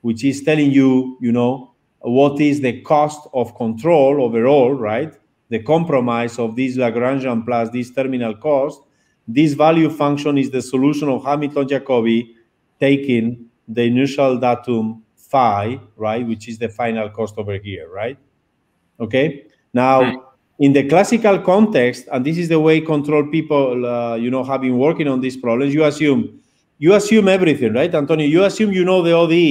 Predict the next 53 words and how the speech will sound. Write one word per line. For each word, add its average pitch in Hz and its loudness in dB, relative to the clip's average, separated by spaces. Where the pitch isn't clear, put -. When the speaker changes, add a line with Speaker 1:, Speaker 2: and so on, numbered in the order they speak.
Speaker 1:
E. 123 -4
We 156 2
know 190 0
in 147 -4
practice 170 -4
life 160 0
is 143 -6
more 156 -2
complicated, 127 -8
right? 135 -2
You 143 -6
don't 160 0
know 165 2
the 151 0
O 143 2
D 135 -4
E, 110 -4
but 131 -4
okay, 151 -2
in, 120 -6
you 127 -6
know, 135 -6
in 135 -6
classical 170 -2
mathematical 151 -2
control 139 -4
theory, 208 0
you 185 2
assume 175 0
you 165 0
know 160 2
the 147 2
O 147 4
D 143 0
E, 135 2
you 123 0
know 170 -2
the 147 0
F, - -20
and 131 -2
you 185 6
assume 180 0
also 185 0
you 156 0
know 190 2
the 147 -4
cost 185 2
you 160 0
are 151 2
trying 151 -4
to 147 -6
minimize, 110 -4
the 120 -4